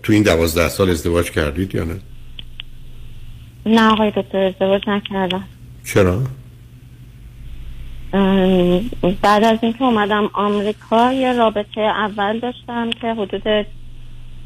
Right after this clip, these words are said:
Speaker 2: چهار و نیم سال، پنج سال طول کشید، متاسفانه به نتیجه نرسید. بعد این رابطه جدیدم رو شروع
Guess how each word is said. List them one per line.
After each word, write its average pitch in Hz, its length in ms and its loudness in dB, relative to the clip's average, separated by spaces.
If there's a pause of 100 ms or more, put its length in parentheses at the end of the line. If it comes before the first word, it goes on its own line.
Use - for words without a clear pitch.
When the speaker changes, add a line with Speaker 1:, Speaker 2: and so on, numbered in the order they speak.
(480)
Speaker 2:
چهار 190 320 4
و 185 40 4
نیم 190 300 4 (100)
سال، 214 140 4
پنج 208 380 -2
سال 208 120 2 (100)
طول 208 120 0
کشید، 240 540 -2 (760)
متاسفانه 196 720 -2
به 202 80 0
نتیجه 196 500 2
نرسید. 226 920 2 (600)
بعد 185 400 2
این 190 160 4
رابطه 180 880 4 (160)
جدیدم 160 520 0
رو 156 80 -2 (180)
شروع - 120 -6